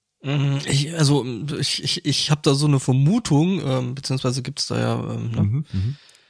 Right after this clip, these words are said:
Speaker 1: relativ, ähm,
Speaker 2: Nein, nein, wir sind ja jetzt im Bereich, äh, Zauber für den Alltag. Also, äh, wenn du Kinder
Speaker 1: Ach so.
Speaker 2: haben willst, wie stellst du das an?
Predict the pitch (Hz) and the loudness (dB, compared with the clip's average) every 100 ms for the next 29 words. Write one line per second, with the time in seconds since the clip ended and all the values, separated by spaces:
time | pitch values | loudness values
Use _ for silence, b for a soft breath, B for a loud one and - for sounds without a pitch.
0 | B B - - 127 123 - 123 - - | B B -12 -2 0 0 -2 -4 -6 -8
1 | 117 120 120 113 b b b b _ B | -2 -2 -2 -4 b b b b _ B
2 | B B B 123 165 131 113 135 139 123 | B B B 4 6 6 4 4 2 2
3 | 131 120 120 123 - 113 113 82 107 117 | 2 2 4 2 2 2 4 2 2 2
4 | 120 110 110 101 95 - 90 92 - 90 | 2 4 2 2 0 0 0 0 -2 -2
5 | 90 76 90 90 113 - 104 101 147 139 | 0 2 0 0 -6 -6 -2 0 4 6
6 | 101 98 104 107 120 107 110 101 98 101 | 6 4 2 0 0 -2 0 2 2 0
7 | - 156 185 165 | 0 -2 -2 -6